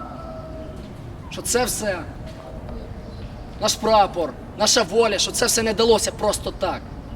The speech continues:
Це далося ріками, тоннами крові.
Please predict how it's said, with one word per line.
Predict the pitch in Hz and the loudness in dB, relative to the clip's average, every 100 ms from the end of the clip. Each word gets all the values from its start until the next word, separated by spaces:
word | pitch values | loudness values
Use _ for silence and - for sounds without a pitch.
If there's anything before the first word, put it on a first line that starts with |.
| - - - - - | -10 -10 -12 -10 -8
Це | 185 | -4
далося | 180 226 214 - | 4 6 6 6
ріками, | 233 254 - 196 180 - | 6 4 2 0 -2 6
тоннами | 247 254 240 220 | 8 8 6 2
крові. | 214 226 214 160 120 | 0 0 2 0 -2